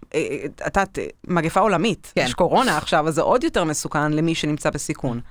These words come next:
Speaker 1: אז, אה, ואת יודעת, ולפעמים את אומרת, "זה כבר לא עניין הפיזי." כאילו, יש גבול למה שהנפש יכולה לעבור, ופתאום, כל פעם שהם היו באים, אבא שלי תמיד היה אומר, "אתם חייבים לבוא לפה עוד, כי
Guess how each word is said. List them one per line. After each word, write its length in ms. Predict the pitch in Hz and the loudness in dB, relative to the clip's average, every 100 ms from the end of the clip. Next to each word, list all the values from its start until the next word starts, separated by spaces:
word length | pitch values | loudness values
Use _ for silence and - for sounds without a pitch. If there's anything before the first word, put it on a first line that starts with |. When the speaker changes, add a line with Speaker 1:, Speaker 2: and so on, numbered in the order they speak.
| - _ _ _ _ _ _ - | -18 _ _ _ _ _ _ -2
Speaker 1:
אז, 320 | 156 139 143 | -2 -2 0
אה, 440 | 160 151 151 151 147 147 139 131 _ _ _ _ _ _ - - _ _ _ | 2 4 2 2 0 0 -4 -8 _ _ _ _ _ _ -20 -20 _ _ _
ואת 140 | 202 381 | -2 0
יודעת, 180 | 370 | 0
ולפעמים 280 | 208 196 254 | 0 0 -2
את 100 | 339 | 0
אומרת, 400 | 262 277 302 302 - | 0 2 0 -2 -4
"זה 160 | 175 | -4
כבר 160 | 190 190 | 0 2
לא 80 | 233 | 2
עניין 240 | 277 240 | 0 -2
הפיזי." 460 | 196 - 202 151 123 - _ - - - _ _ _ - | -4 -4 -6 -6 -10 -16 _ -12 -12 -14 _ _ _ -2
כאילו, 260 | 190 180 | 0 2
יש 280 | 190 240 - | 2 2 0
גבול 400 | - 170 196 220 | -4 -2 0 2
למה 240 | 196 180 | 2 2
שהנפש 560 | 190 185 165 196 - - | 0 0 0 -2 -4 -6
יכולה 300 | 165 151 139 | -4 0 2
לעבור, 440 | 127 120 120 123 113 | 2 0 -2 -4 -4
ופתאום, 500 | 139 - - 208 226 214 - _ | -6 -4 0 2 0 -4 -12 _
כל 100 | - 247 | 0 2
פעם 120 | 262 | 0
שהם 160 | - | 0
היו 160 | 190 214 | 0 0
באים, 360 | 165 175 208 196 | 2 0 0 0
אבא 220 | - 226 | 0 0
שלי 120 | 190 | -2
תמיד 240 | 160 151 | -4 -2
היה 120 | 143 139 | 0 0
אומר, 240 | 135 135 | -2 -4
"אתם 140 | 135 | -4
חייבים 260 | 139 175 185 | -4 -4 -2
לבוא 160 | 160 170 | 0 -2
לפה 200 | 139 156 | 2 2
עוד, 220 | 185 190 | 2 -2
כי 240 | - 147 | -4 -4